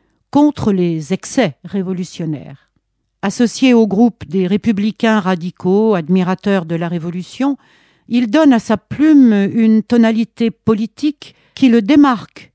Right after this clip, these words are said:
de la plupart des écrivains militaires de la fin du dix-neuvième et du début du vingtième siècle,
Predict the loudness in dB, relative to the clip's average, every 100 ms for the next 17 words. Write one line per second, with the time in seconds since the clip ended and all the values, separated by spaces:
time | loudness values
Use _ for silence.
0 | -12 -2 0 0 -2 -4 0 2 2 0
1 | -2 -2 -2 -4 -2 0 2 2 0 -2
2 | -4 0 0 0 -2 -6 -4 -4 0 0
3 | 0 -4 -6 -4 -4 -2 -2 0 0 0
4 | -2 -4 -4 -6 -6 -4 -4 -2 -4 -4
5 | -4 -6 -6 -6 -6 -4 -4 -4 -8